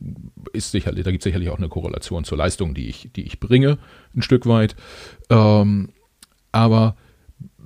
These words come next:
jetzt bei diesen Top-Fußballern, ich hab, ich, ich glaube, Sie haben das mal in einem Podcast erzählt, dass Sie zweitausendzwölf beim, beim Champions League-Finale, ähm, äh, in, in München waren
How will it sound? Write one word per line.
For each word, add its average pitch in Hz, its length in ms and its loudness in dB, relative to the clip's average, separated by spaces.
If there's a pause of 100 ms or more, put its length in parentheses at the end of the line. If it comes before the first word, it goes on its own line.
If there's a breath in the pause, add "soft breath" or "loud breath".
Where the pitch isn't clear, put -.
(120)
jetzt 110 300 -4
bei 110 260 0
diesen 127 480 -2
Top-Fußballern, 90 1200 -6
ich - 140 -6
hab, 123 60 -4 (220)
ich, 110 240 -10
ich - 120 -18
glaube, 127 260 -2
Sie 117 100 -2
haben 123 120 -2
das 113 100 -6
mal 113 140 -4
in 113 100 -4
einem 101 80 -4
Podcast - 540 -8
erzählt, 131 400 -6
dass 131 160 -8
Sie 139 100 -8
zweitausendzwölf 107 960 -4
beim, 107 280 -2
beim 101 180 -4
Champions 139 360 -4
League-Finale, 90 760 -2 (680 loud breath)
ähm, 87 880 -2
äh, 87 440 -6 (120)
in, 98 220 0
in 107 140 0
München 139 400 0
waren 147 400 0